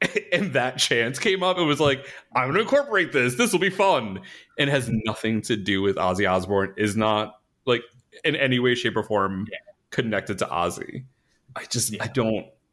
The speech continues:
Speaker 1: oh, that was, that, that, I literally, at that point, I was like, "Okay, you're done.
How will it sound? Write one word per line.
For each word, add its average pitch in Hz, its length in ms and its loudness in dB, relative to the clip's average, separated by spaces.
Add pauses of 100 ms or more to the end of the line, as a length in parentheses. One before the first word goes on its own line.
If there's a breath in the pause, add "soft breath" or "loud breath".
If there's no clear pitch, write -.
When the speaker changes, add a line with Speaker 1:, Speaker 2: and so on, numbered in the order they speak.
Speaker 1:
oh, 110 400 2 (180)
that 113 160 4
was, 107 160 -2
that, 120 380 0
that, 123 340 0
I 117 120 4
literally, 117 440 2
at 120 120 2
that 110 180 2
point, 113 120 2
I 104 40 0
was 104 100 -2
like, 101 260 0
"Okay, 107 180 -2
you're 90 160 -2
done. - 260 -6